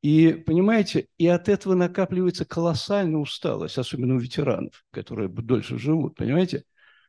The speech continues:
Есть хорошие картины, их, а как их донести? Вот картина сделана, допустим, Галиной, и ведь это колоссальный психологический груз такой нормальный, когда не доходит. А почему? А потому что призывы есть,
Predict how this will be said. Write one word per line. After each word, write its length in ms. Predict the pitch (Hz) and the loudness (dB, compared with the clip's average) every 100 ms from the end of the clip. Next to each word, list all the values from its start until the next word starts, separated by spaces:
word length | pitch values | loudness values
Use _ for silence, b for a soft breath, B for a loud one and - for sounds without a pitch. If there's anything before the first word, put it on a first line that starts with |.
| _ | _
Есть 220 | 143 165 | -2 0
хорошие 380 | - 165 151 143 | 2 0 0 0
картины, 480 | 135 139 - 123 98 | -2 -4 -2 -2 -2
их, 420 | - 113 110 - - - | -4 -4 -4 -8 -18 -8
а 120 | 120 | -6
как 220 | - 156 | -2 -2
их 100 | 139 | -4
донести? 680 | 117 127 156 151 - - - _ _ _ _ _ _ _ _ _ | -2 0 0 -2 -8 -10 -10 _ _ _ _ _ _ _ _ _
Вот 260 | 110 - - | -6 -6 -8
картина 460 | - 131 - 139 143 | -4 -2 0 0 0
сделана, 580 | 127 165 220 185 113 95 | -2 2 2 2 -2 -6
допустим, 460 | 110 110 - 101 | -4 -6 -6 -6
Галиной, 520 | 107 127 120 98 - - b b b b _ | 0 2 0 -2 -8 -16 b b b b _
и 100 | 135 | 4
ведь 220 | 156 160 | 4 4
это 200 | 185 190 | 4 4
колоссальный 800 | 175 180 190 - 233 233 208 175 | 2 4 4 4 2 4 4 4
психологический 640 | - - 185 185 185 - | 0 -2 0 0 -4 -6
груз 280 | 175 202 202 | -2 -2 -2
такой 220 | 147 156 | -2 0
нормальный, 460 | 143 147 156 190 185 | 2 2 2 2 2
когда 320 | 156 156 160 B B | 2 2 2 B B
не 260 | 147 165 202 | -2 2 2
доходит. 680 | 180 190 - 151 101 117 | 2 0 -2 -4 -4 -4
А 80 | 175 | -4
почему? 540 | - 196 226 214 135 - B | -2 -2 0 2 0 -4 B
А 80 | - | -6
потому 120 | 143 | -6
что 120 | - 185 | -4 -6
призывы 680 | - 196 185 202 190 180 | -4 -4 -2 0 0 0
есть, 480 | 190 226 254 - - | 2 0 0 -4 -16